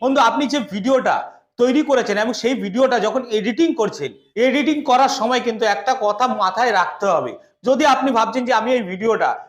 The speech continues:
Facebook-এ প্রথমে আপলোড করব, তাহলে কিন্তু আপনি যে ভিডিওটাতে মিউজিক ব্যবহার করছেন, সেই মিউজিকটা কিন্তু অবশ্যই Facebook অডিও লাইব্রেরি থেকেই নিয়ে ইউজ করবেন। তাহলে সেই ভিডিওতে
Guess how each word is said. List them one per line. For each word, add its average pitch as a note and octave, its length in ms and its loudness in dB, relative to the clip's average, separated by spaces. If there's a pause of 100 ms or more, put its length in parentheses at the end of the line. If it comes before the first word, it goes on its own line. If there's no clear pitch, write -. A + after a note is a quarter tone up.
(140)
Facebook-এ A#3+ 480 0
প্রথমে B3+ 380 -2
আপলোড A3+ 500 2
করব, E3+ 200 -2 (340)
তাহলে B3+ 260 2
কিন্তু C4 300 -2
আপনি A#3+ 300 0
যে A#3 200 0
ভিডিওটাতে G#3+ 580 -2
মিউজিক G#3+ 480 -4
ব্যবহার A3 320 0
করছেন, E3 340 -6 (220)
সেই C#4 180 -2
মিউজিকটা A#3 580 -2
কিন্তু F#3+ 320 -10
অবশ্যই A#3+ 640 0
Facebook F#3+ 480 0
অডিও G3+ 360 0
লাইব্রেরি G3 480 0
থেকেই G3+ 420 -4 (380)
নিয়ে A#3 280 0
ইউজ G3+ 300 0
করবেন। B2 320 -4 (340)
তাহলে B3+ 280 2
সেই C4 200 0
ভিডিওতে G#3 460 -2